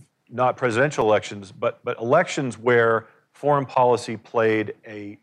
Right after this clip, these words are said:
a larger than normal role, the normal role being virtually not at all because it's the economy stupid. The two thousand six election that resulted in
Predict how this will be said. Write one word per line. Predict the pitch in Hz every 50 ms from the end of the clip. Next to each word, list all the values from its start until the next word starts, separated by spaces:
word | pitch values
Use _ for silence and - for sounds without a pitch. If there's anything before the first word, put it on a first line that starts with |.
| _ -
a | 113 104
larger | 104 110 110 120 135 147 156 160 131 139 147
than | 139 120 120 120 117 120 123
normal | 131 135 139 147 139 131 123 123 120
role, | 110 117 107 95 92 95
the | 92 104
normal | 107 117 120 120 120 117
role | 110 113 110 107
being | 104 98 117 104 104 107 104 98 _ _ _ -
virtually | 107 120 113 - - 120
not | 110 107 110 110 107
at | 104
all | 101 101 104 101
because | 92 98 - 107 95 101
it's | 92 -
the | - 98
economy | 90 - - 95 92 87 85
stupid. | 80 - - 85 - _ _ _ _ _ _ - - - -
The | - 151
two | - 240 254
thousand | 254 247 226 220 202 202 170
six | - 175 139 -
election | 139 131 123 120 123 - 127 113
that | 110 113 - -
resulted | 113 107 98 117 120 120 - 123 113 107
in | - 127 117 107 107 107 107